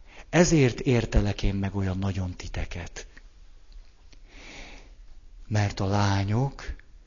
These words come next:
nagyon könnyen megtanulják azt, hogy nem jó, ha az anyu szomorú, és felelős vagyok az anyukám érzéseiért.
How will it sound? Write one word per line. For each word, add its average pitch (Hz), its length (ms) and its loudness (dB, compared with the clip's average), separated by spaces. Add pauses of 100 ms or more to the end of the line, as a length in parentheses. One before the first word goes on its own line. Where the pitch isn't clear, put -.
(340)
nagyon 117 400 4
könnyen 101 380 0
megtanulják 95 920 -4
azt, 107 260 -4
hogy 104 200 -4 (200)
nem 117 400 2
jó, 107 220 2
ha 101 200 -4
az 98 120 -4
anyu 95 260 -2
szomorú, 90 600 -4 (280)
és - 200 -2
felelős 110 600 2
vagyok 101 280 -2
az 101 160 -4
anyukám 107 600 -2
érzéseiért. 90 1300 -2